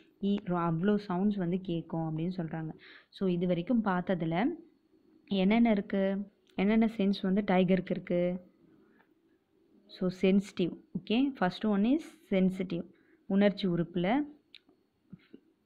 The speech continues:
மீசை வந்து, அதோட விஸ்கர் இருக்குல்ல, அது வந்து ஒரு உணர்ச்சி உறுப்பா செயல்படுது.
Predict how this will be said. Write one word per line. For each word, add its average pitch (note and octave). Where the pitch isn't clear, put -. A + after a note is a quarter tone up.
மீசை A3
வந்து, E3
அதோட F3
விஸ்கர் F#3
இருக்குல்ல, F#3+
அது G3
வந்து G#3
ஒரு F#3
உணர்ச்சி F3
உறுப்பா E3+
செயல்படுது. E3